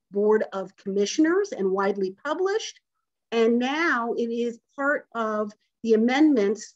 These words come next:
for the density bonus, uh, in the, um, amendments to the redevelopment plan.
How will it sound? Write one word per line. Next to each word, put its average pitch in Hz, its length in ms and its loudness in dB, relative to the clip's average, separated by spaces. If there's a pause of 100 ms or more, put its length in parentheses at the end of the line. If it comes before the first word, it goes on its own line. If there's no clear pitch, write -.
for 214 560 0
the 202 80 -6
density 247 520 -4
bonus, 175 680 -6 (400)
uh, 196 400 -2
in 226 460 2
the, 202 560 -6
um, 170 520 -8 (360)
amendments 226 600 4
to 233 180 -10
the 202 240 0 (200)
redevelopment 196 800 -4
plan. 170 320 -12